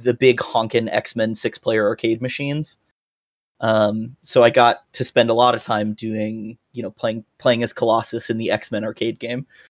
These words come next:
Uh, and that's, uh, that's sort of followed me as I've grown up. I've, you know, followed Colossus off and on for twenty,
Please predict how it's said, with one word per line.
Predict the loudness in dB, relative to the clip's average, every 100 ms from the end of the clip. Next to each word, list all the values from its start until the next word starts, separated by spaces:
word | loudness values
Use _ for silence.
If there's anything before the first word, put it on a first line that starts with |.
| _ _ 0
Uh, | 4 8 8 6 2
and | 2
that's, | 2 2 4
uh, | 6 6 4 0 -4 _ -2
that's | 0 0
sort | -2 -2
of | -2
followed | 0 2 2 -2
me | -2
as | 0 0
I've | -2
grown | -2 -4 -4
up. | -6 -2
I've, | -4 -4 -20 -18
you | -14
know, | -6
followed | 0 0 -2 -2
Colossus | -2 -2 -6 -6
off | -4 -4 -6
and |
on | -6 -6 -8 _ _ _ _ _
for | -4 0 0 -4 _ _ _ _ _
twenty, | -10 -8 -8